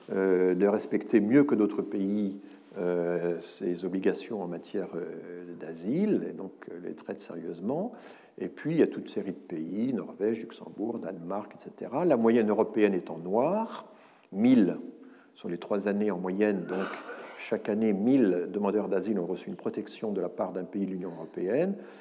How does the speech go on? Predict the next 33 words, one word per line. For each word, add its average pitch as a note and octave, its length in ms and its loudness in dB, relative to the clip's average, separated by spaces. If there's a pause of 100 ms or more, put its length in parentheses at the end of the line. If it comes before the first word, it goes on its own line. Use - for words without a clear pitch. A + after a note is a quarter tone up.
(140)
et A#2+ 180 8
la A2 180 0
France - 680 -4
correspond G#2+ 400 -4
à - 20 -8
la F2 80 -6
flèche, - 540 0 (1080)
donc A2 340 -6
nous, G#2 220 -2
c'est A2+ 320 -2
aux G#2+ 240 -4
alentours G2 420 -2
de G2 120 0
cinq G2 300 -4
cents, - 280 -8
cinq - 160 -10
cent - 300 -12
dix, B2+ 260 -6
disons, F2 300 -10 (420)
par F#2 140 -4
rapport G#2 340 0
à G#2 60 4
mille. G2 260 0
Donc E2+ 240 -10
nous G#2+ 60 -8
sommes G2+ 220 -8
à - 20 -8
la E2+ 100 -8
moitié F#2 440 -2
de - 480 -14
la G2 60 -2
moyenne G2 260 0
européenne. G#2 600 -2